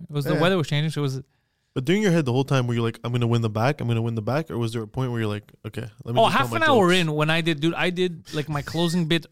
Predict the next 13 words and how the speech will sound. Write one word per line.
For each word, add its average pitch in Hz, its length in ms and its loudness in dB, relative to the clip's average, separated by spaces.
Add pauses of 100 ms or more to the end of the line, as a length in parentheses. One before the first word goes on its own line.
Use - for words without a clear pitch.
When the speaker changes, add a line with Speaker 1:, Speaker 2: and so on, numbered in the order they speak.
Speaker 1:
earlier, 190 440 2
and 175 180 -4
then 156 140 0
I - 20 0
was 139 120 -4
gonna 143 140 -4
do 139 100 -2
more 147 180 -2
stuff. 220 240 -6 (320)
When 147 160 -4
the 143 60 -4
closing 170 580 0
bit 180 320 -6